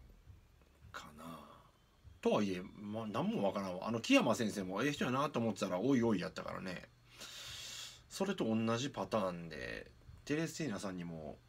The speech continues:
なんか、のっぴきならん事情があって、ってことはないか。いや、これ分からへんな。ほんまに分からへんな。うん。まあ、怪しいけどね。あの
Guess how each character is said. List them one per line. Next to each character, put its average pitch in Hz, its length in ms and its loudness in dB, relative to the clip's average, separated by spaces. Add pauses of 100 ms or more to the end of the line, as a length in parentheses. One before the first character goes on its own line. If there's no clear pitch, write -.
(200)
な 98 100 -6
ん 104 40 -6
か、 92 140 -4
の 131 180 0
っ - 80 -8
ぴ 151 140 -6
き 151 100 -2
な 139 140 4
ら 127 100 2
ん 92 200 -4
事 95 140 -4
情 117 200 2
が 107 280 0
あ 95 40 -2
っ - 40 -8 (1500)
て、 64 340 -6
っ - 60 -14 (380)
て - 80 -12
こ - 220 -20
と - 120 -14
は - 160 -16
な - 120 -18
い - 180 -20
か。 - 180 -12 (1300)
い - 20 -10
や、 - 60 -10
こ - 120 -12
れ - 60 -6
分 - 140 -4 (100)
か - 120 4
ら 87 140 4
へ 80 80 -4
ん 82 100 -12
な。 87 80 -4
ほ 82 160 -4
ん 104 160 2
ま 107 120 4
に 117 100 0
分 120 100 0
か - 180 -4
ら 95 80 -6
へ 90 60 -10
ん 73 100 -14
な。 - 160 -12 (1200)
う 107 40 -4
ん。 95 340 -2 (1600)
ま - 220 -2
あ、 170 80 4
怪 190 120 8
し 107 180 4
い - 20 0
け 98 120 -4
ど 104 100 -8
ね。 226 260 -2 (260)
あ 101 180 0
の 65 1300 -6